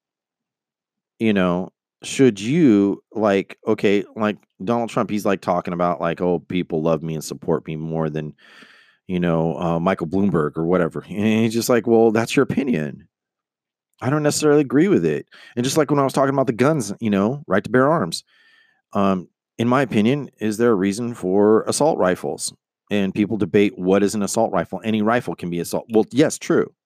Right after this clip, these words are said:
But ones that were designed to hunt people, not game. No one's saying that you can't use an assault rifle to hunt game, but it's probably not realistic and probable.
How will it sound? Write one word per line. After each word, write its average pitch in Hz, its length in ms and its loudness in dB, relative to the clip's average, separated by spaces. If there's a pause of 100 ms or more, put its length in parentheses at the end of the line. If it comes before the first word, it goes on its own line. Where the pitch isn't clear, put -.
(500)
But 113 140 0
ones 120 220 2
that 127 120 2
were 101 100 0
designed 101 520 0
to 101 140 -2
hunt 117 340 -4
people, 98 500 -6 (300)
not 101 400 -2
game. 85 400 0 (640)
No 147 180 4
one's 190 160 2
saying 190 280 2
that - 180 -2
you - 40 -18
can't 135 220 -2
use 127 180 0
an 107 60 -4
assault 123 300 0
rifle 110 260 -2
to - 120 -14
hunt 120 280 -4
game, 123 240 -4 (380)
but 139 100 -2
it's - 80 -16
probably 165 400 -4
not 120 320 -4
realistic 98 640 -4
and 82 160 -8
probable. 147 580 0